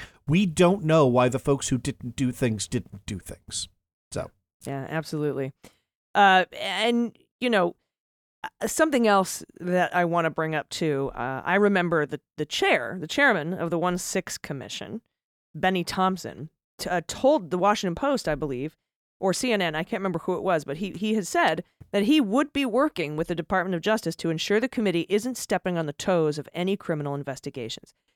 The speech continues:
Speaker 2: Can you remind us why that is another extremely careful consideration that has to be taken into account by the Department of Justice if and when, or if they are already doing a criminal investigation,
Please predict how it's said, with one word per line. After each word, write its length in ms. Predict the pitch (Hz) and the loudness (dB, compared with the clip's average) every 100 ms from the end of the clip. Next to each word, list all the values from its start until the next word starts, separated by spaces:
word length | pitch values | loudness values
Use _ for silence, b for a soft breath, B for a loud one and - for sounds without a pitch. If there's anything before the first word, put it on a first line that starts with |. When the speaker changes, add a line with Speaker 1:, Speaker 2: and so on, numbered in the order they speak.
| _ _ - | _ _ -4
Speaker 2:
Can 160 | 233 | -2
you 180 | 247 403 | 2 4
remind 520 | 381 233 196 190 196 160 | 4 4 2 2 0 -2
us 180 | 117 | -4
why 640 | - 156 202 214 117 78 - _ _ _ - | -8 0 2 2 0 -8 -16 _ _ _ -2
that 140 | 185 | 2
is 100 | 196 | 2
another 480 | 190 202 214 233 190 - | 2 2 4 4 0 -2
extremely 640 | - - - 240 269 254 | -10 -10 -4 -2 0 -2
careful 320 | - 226 208 | -2 -2 -2
consideration 680 | 196 175 180 170 160 156 147 | -4 -4 -2 0 0 -2 -6
that 80 | 131 | -6
has 140 | 160 151 | -6 -6
to 80 | |
be 100 | 151 | -8
taken 300 | 139 170 170 | -6 -4 -2
into 180 | 165 147 | -2 -2
account 440 | 135 - 202 165 - | -4 -4 -2 -2 -2
by 80 | |
the 80 | 135 | -6
Department 400 | - - 165 156 | -4 -2 -2 -2
of 80 | 151 | -4
Justice 440 | 180 151 - 135 - | -2 -2 -4 -8 0
if 300 | 208 220 - _ - | 0 0 -6 _ -6
and 180 | 185 185 | -2 0
when, 460 | 196 185 156 160 170 _ _ - | 2 2 0 -4 -8 _ _ -2
or 120 | 170 | 0
if 120 | 175 | 2
they 120 | 185 | 2
are 200 | 180 175 | 4 6
already 380 | 170 175 185 143 | 6 4 2 2
doing 220 | 147 139 | -2 -2
a 80 | 143 | -4
criminal 340 | - 156 143 139 | -4 -6 -4 -6
investigation, 720 | 143 135 143 139 127 143 | -6 -6 -6 -6 -6 -6